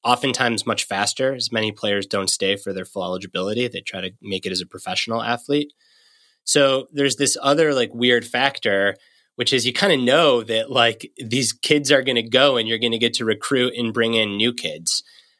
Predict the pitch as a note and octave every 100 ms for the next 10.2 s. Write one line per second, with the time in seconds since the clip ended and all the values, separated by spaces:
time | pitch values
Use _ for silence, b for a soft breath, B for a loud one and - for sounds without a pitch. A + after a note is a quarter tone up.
0 | _ C#3+ D#3 A3+ D3+ B2+ B2 - D3+ C#3+
1 | A#2+ C#3+ E3 - - B2 A#2+ A#2 A2 G#2+
2 | G#2+ G#2 _ b b _ _ B2 A#2+ A#2
3 | A2+ A2 - G#3 G#3 B2+ A#2+ A#2 - A2+
4 | G#2+ G#2 G#2 G#2 G#2 - _ _ _ -
5 | A#2+ B2+ B2 A#2+ A#2 A#2 _ A#2+ B2 A#2
6 | A2+ A2+ A2+ C#3 A#2 B2+ - C3 - A#2
7 | A2 G#2+ F#2+ A2 A#2 A#2+ A#2 B2+ G#2+ A#2
8 | A2 - G#2+ G#2 G#2 G#2 G2 F#2+ - G2
9 | G2+ G#2+ G2+ D3 D#3+ C#3+ G#2 G2 F#2+ F#2
10 | F#2 A#2+